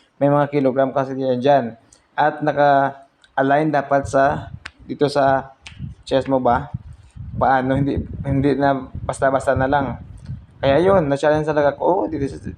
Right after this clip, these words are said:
so interesting naman. Napakagaling.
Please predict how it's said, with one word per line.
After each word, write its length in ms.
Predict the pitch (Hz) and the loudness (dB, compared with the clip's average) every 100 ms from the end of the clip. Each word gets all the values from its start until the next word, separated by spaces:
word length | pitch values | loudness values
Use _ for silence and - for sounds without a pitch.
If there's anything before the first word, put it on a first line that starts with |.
| - | -16
so 240 | - - 135 | -14 -2 0
interesting 720 | 139 127 131 123 - 127 117 | 0 -2 -4 -4 -6 -8 -6
naman. 320 | 113 107 104 - _ - - _ _ _ _ _ _ _ _ _ _ _ _ - _ _ _ - - _ _ _ - | -6 -8 -10 -18 _ -20 -20 _ _ _ _ _ _ _ _ _ _ _ _ -20 _ _ _ -20 -20 _ _ _ -4
Napakagaling. 800 | 135 139 131 135 131 123 120 110 | 0 0 0 0 0 -2 -4 -6